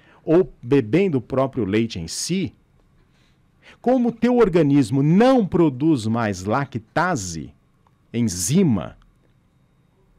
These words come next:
agora você cria um problema para o organismo, porque você passa a ter reação, intolerância à lactose.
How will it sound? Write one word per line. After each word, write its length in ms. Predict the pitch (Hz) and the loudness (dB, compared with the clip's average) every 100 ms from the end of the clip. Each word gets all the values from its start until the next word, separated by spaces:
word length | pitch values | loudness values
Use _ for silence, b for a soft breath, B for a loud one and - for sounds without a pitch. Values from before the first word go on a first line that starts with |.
| _ b b b | _ b b b
agora 340 | - 143 214 208 | -4 2 2 2
você 280 | 202 - | -2 -2
cria 260 | 190 202 220 | -2 0 0
um 120 | 220 | -2
problema 640 | - 220 147 139 208 175 131 | 0 0 2 2 2 0 -2
para 220 | 131 120 | -2 2
o 40 | |
organismo, 600 | 113 104 98 98 87 82 85 | 2 2 0 0 -4 -6 -8
porque 280 | 135 - 160 | -8 -4 -4
você 260 | 156 - | -2 -6
passa 380 | 165 185 190 175 | -4 -4 -4 -6
a 40 | |
ter 180 | - 180 | -6 -6
reação, 800 | 147 170 151 - - 185 208 165 B B | -6 -6 -6 -8 -4 0 0 0 B B
intolerância 1500 | 220 285 220 - 220 208 190 170 233 254 - - 147 98 - B | 4 4 4 2 4 6 4 6 4 4 0 -4 -4 -4 -6 B
à 100 | 175 | -2
lactose. 960 | 185 190 220 - 208 196 135 98 80 | -2 -2 -4 0 2 2 0 -6 -10